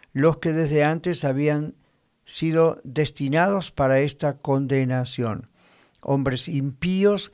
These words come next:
que convierten en libertinaje la gracia de nuestro Dios y niegan a Dios el único soberano y a nuestro Señor Jesucristo. Mas quiero recordaros,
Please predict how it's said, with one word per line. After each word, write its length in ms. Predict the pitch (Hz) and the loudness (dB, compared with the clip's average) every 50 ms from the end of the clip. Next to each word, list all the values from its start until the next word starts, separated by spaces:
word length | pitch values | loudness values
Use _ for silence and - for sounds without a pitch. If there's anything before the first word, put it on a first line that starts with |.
| _ _ _ _ | _ _ _ _
que 140 | - - 127 | -18 -12 -4
convierten 680 | - 139 131 127 131 147 160 170 165 165 180 170 156 | -2 -2 0 2 4 4 4 4 4 2 -2 0 0
en 160 | 147 139 135 135 | 2 0 0 0
libertinaje 960 | 151 185 214 214 233 226 214 214 - 170 147 156 160 160 151 - - 165 151 | -2 -2 0 2 2 0 0 -2 -6 -4 -2 0 0 0 -2 -2 -2 -2 0
la 160 | 139 127 123 | 0 0 0
gracia 540 | 113 127 131 151 160 147 - - 165 160 151 | 0 0 0 0 -2 -2 -4 -2 0 0 0
de 120 | 147 143 | 0 0
nuestro 460 | 131 131 131 135 131 - - 139 139 | 0 0 0 0 -2 -4 -4 -4 -2
Dios 440 | 127 123 117 113 113 113 113 - - _ - - - - - _ _ _ | -2 0 0 0 0 -2 -4 -8 -12 _ -20 -20 -20 -20 -20 _ _ _
y 160 | - 143 135 131 | -6 -4 -2 0
niegan 460 | 139 160 190 214 220 208 214 208 196 | 2 2 4 4 4 6 4 4 4
a 100 | 175 156 | 2 2
Dios 380 | 139 143 139 139 147 139 - | 2 2 2 2 2 0 -2
el 160 | - 139 131 135 | -2 0 0 0
único 340 | 143 147 156 147 - 160 | 0 0 -2 -2 -2 -4
soberano 800 | 151 - 170 156 151 160 151 135 127 120 120 120 123 127 - - _ - | -2 -2 -2 0 0 2 2 2 0 0 0 0 -2 -4 -4 -8 _ -4
y 260 | 151 170 170 - - | -4 -4 -2 0 0
a 80 | 160 | 0
nuestro 440 | 160 160 151 143 131 - - 147 147 | 0 2 0 -2 -2 -4 -4 -6 -4
Señor 460 | 139 - 151 131 120 110 110 120 123 | -4 -4 -4 -4 -2 -4 -4 -4 -4
Jesucristo. 680 | 131 143 131 156 165 - 185 190 170 - - - - - - _ _ _ _ _ _ _ _ _ _ _ _ _ _ _ _ _ _ _ _ _ _ _ _ _ - | -6 -6 -6 -8 -8 -4 -2 -2 -2 -2 -4 -8 -10 -10 -10 _ _ _ _ _ _ _ _ _ _ _ _ _ _ _ _ _ _ _ _ _ _ _ _ _ -6
Mas 160 | - 113 110 | -6 -6 -4
quiero 240 | - 143 143 147 147 | -2 0 2 2 2
recordaros, 760 | 156 156 - 170 165 170 170 170 170 170 180 180 165 - | 0 0 2 2 2 6 6 6 6 6 4 2 -2 -4